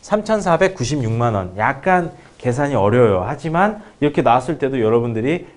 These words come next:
풀 수 있어야 돼요. 간단한 숫자도 나올 수 있지만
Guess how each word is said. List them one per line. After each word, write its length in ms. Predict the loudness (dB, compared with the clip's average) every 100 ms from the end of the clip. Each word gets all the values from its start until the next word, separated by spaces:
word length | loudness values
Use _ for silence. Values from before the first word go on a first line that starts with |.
| -10
풀 180 | -4 -4
수 140 | -2
있어야 340 | -4 2 2
돼요. 260 | 2 0 -4 -10 -16 -4
간단한 560 | -2 4 4 4 0
숫자도 640 | -2 -6 2 2 4 2 2
나올 280 | 4 4 2
수 120 | -6
있지만 640 | -8 -6 0 2 0